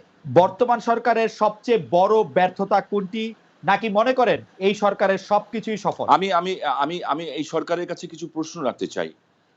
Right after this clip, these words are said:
Speaker 2: যে আজকে ধর্ষী-, আজকে যদি আমি প্রশ্ন রাখি যে আপনি বললেন মসজিদে, আহ, মানুষগুলি পুড়ে মারা গেছে, খালেদ ভাই,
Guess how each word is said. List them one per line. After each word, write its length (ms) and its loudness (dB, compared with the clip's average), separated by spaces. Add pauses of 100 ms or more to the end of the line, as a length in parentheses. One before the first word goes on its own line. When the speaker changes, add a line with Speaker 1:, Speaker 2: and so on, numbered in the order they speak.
Speaker 2:
যে 340 0
আজকে 320 -2
ধর্ষী-, 560 -8
আজকে 280 -4
যদি 180 -4
আমি 140 -2
প্রশ্ন 320 -12
রাখি 400 -4 (360)
যে 360 2 (100)
আপনি 280 -6
বললেন 360 -2
মসজিদে, 360 -6
আহ, 560 -8
মানুষগুলি 420 -8
পুড়ে 260 -10
মারা 220 -4
গেছে, 220 -14
খালেদ 220 -12
ভাই, 180 -6